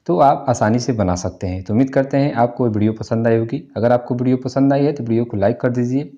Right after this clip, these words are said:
मिलते हैं अगले वीडियो के साथ। जय हिंद, वंदे मातरम।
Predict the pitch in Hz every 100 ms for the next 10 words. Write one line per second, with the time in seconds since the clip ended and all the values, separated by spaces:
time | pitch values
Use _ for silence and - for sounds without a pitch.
0 | _ 101 107 139 135 139 143 139 147 147
1 | - - - 117 123 120 135 - - _
2 | _ _ 110 110 98 87 98 92 92